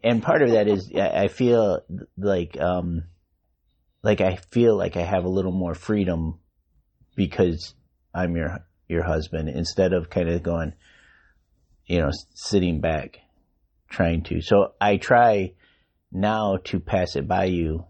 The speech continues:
You don't always communicate if you want that to be done or not,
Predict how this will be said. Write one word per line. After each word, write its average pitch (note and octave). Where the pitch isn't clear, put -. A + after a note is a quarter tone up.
You G#2
don't F#2
always E2+
communicate F2
if F2
you E2+
want E2+
that E2+
to F#2
be D#2
done F2
or D#2+
not, D#2+